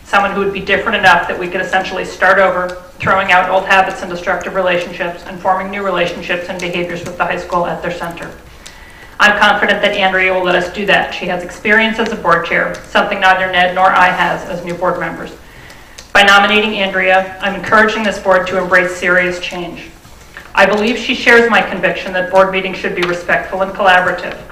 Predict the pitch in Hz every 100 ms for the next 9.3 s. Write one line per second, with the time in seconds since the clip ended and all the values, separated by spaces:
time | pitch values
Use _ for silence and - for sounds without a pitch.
0 | - - 185 185 196 196 220 - - -
1 | - 175 175 196 202 185 - - 185 180
2 | 170 185 180 180 180 - 214 185 175 -
3 | 190 185 190 180 - 185 175 175 - -
4 | 180 - - - - - - 185 180 214
5 | 214 220 226 226 214 - 214 196 190 226
6 | 233 196 190 185 180 180 175 190 175 196
7 | 185 160 143 - - - 196 185 185 180
8 | - - 175 - - - - - - -
9 | - -